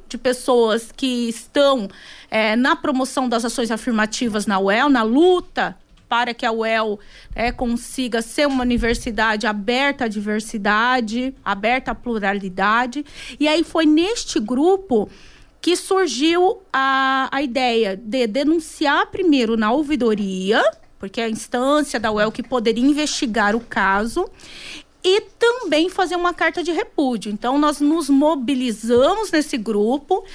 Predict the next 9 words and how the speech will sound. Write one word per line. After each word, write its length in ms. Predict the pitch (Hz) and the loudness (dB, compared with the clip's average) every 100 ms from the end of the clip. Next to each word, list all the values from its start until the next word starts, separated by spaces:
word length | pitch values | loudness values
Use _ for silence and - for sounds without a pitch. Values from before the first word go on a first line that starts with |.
| - - | -16 -6
Na 160 | 262 330 | 0 0
segunda-feira, 880 | 349 339 339 330 311 320 285 269 - | 0 0 2 2 0 0 0 0 -2
na, 140 | 240 | -4
desculpa, 320 | - 233 220 | -4 -8 -4
na 240 | 233 277 370 | 0 0 0
quarta 420 | - 302 302 254 | 0 0 0 -2
já 160 | 247 | 0
de 160 | 254 240 | 0 2
manhã, 560 | 262 254 240 233 220 | 2 4 2 2 -2